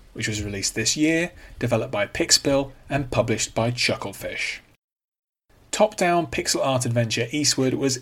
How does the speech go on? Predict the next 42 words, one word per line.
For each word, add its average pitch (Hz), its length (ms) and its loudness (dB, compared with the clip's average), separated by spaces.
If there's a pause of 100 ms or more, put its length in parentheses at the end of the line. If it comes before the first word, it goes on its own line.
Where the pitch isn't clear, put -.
easily 143 480 2
one 110 160 0
of 107 60 -2
the 107 60 -2
most 104 260 -2
hyped 147 400 -2
indie 123 260 4
releases 107 400 0
of 104 100 -4
September 104 480 -2
this 92 220 -4
year. 117 320 2 (520)
Pixpill 135 500 4
is 120 120 2
a 120 60 2
new 117 300 4
small 120 340 4
studio 113 380 0
based 104 320 -4
in 104 80 -8
Shanghai 123 640 2 (280)
who 131 80 2
display 123 540 4
a 127 60 -4
tremendous 123 640 4
skill 107 260 0
for - 100 -2
pixel 120 400 -2
art. 92 340 -10 (320)
Their 120 120 2
first 135 380 4
game 120 260 4
is 123 100 4
one 120 140 2
of 117 120 2
the 113 40 0
most 110 240 0
remarkable 110 520 0
showcases 131 600 2
for - 80 -10
that 104 160 -4
style, 107 400 -2